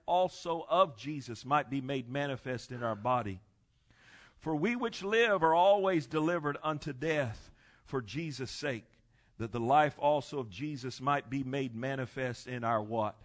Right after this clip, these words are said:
Mortal flesh. How many of you want the life of Christ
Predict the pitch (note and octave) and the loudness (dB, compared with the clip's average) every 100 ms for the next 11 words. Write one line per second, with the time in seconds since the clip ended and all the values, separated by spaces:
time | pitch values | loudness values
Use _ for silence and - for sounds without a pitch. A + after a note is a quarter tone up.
0 | - - G#2+ C3+ D3 D3 - C3 A#2+ F2+ | -20 -14 -4 0 2 0 -2 -2 -2 -4
1 | D2+ - - _ - - - A#3 C4 C4+ | -12 -20 -20 _ -20 -4 2 2 2 -2
2 | B3 A#3 B3+ A#3+ D#3 G3 F#3+ G#3+ A3 G3+ | -2 2 2 0 0 6 8 10 8 6
3 | D#3 - F#3 D#3+ C3+ - | -4 4 6 4 0 -8